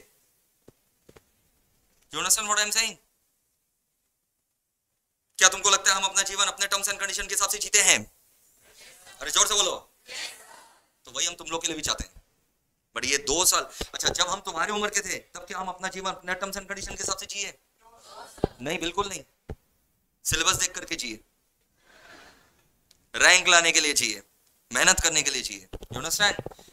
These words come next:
तो यार, कुछ भी नहीं है, दो साल तुम इतना effort दे दो, जितना effort दोगे कम है, जितना भी effort दे दो दो साल कम है, क्योंकि remaining जो पचास साल है ना,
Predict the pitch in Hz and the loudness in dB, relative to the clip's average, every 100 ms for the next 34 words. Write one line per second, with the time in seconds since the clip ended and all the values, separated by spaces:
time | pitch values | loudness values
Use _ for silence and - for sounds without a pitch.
0 | - - 196 247 - 202 202 254 220 160 | -20 -14 -10 -8 -10 -12 -12 -8 -6 -6
1 | 180 226 233 226 202 - 202 180 196 202 | -8 -4 -4 -6 -14 -6 -4 -4 -4 -6
2 | 170 170 208 240 - _ - 202 240 294 | -8 -8 -6 -8 -12 _ -4 -2 0 0
3 | 262 240 226 180 127 113 - 214 240 277 | 0 -2 -4 -8 -14 -12 -10 -8 -8 -8
4 | 294 254 240 220 214 170 165 156 131 101 | -6 -4 -4 -6 -12 -12 -10 -8 -10 -16
5 | - _ _ _ _ _ - 190 214 180 | -20 _ _ _ _ _ -16 -12 -10 -10
6 | 214 254 247 202 185 208 208 220 185 160 | -10 -8 -8 -8 -2 0 0 -4 -4 -8
7 | 175 | -12